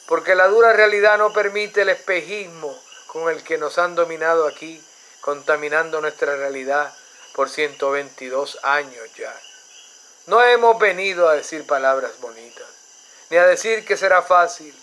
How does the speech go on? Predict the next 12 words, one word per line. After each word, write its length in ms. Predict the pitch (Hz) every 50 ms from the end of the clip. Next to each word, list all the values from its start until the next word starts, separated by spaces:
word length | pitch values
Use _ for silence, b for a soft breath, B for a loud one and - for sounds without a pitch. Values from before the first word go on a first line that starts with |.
| - B B B B B B B B B B B B
Hemos 340 | 190 214 220 226 220 202
dado 280 | 185 226 220 220 220 214
demasiadas 600 | 214 214 208 208 190 - 214 220 214 208 202 -
vueltas 460 | 180 202 214 214 202 - 202 180 -
a 60 | 196
la 140 | 190 185 180
noria, 380 | 175 185 190 196 190 175 170 165
desperdiciando 1160 | 165 160 160 - 175 165 156 151 147 147 151 143 - - 170 165 170 170 165 156 151 147 147
un 200 | 151 151 151 139
tiempo 540 | - 165 165 165 160 151 143 - - 143 139
demasiado 640 | 143 139 135 135 131 - - 139 139 143 147 156 131
valioso. 600 | 127 123 123 127 123 127 127 - - - 135